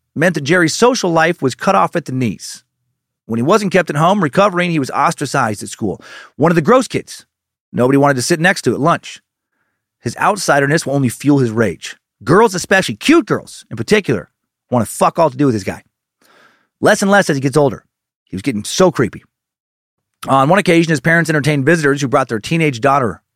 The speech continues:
over. Uh, the girl wanted to take a nap. She ended up laying down on Jerry's bed. He creeps in after she falls asleep, and he's in grade school at this point still.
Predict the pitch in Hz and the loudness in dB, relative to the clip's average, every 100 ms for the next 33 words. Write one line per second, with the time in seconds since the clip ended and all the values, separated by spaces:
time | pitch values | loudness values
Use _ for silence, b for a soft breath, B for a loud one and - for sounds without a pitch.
0 | - 98 107 147 B B B - 127 127 | -6 -2 -2 -4 B B B -2 0 2
1 | 196 190 190 165 185 175 165 156 202 - | 2 4 2 0 0 0 0 0 0 -2
2 | - 147 147 127 147 156 147 160 131 113 | -4 0 0 0 0 0 2 2 0 0
3 | 143 120 101 156 196 180 _ _ _ _ | 0 0 0 2 2 0 _ _ _ _
4 | _ _ 139 - - 254 254 220 226 143 | _ _ -14 -12 2 4 4 4 2 2
5 | - 147 180 170 175 - 170 147 156 139 | -2 -4 -4 -4 -4 0 0 0 -2 0
6 | 120 240 233 185 185 - 113 98 98 - | 2 2 2 2 2 0 -4 -6 -8 -10
7 | - 85 | -10 -12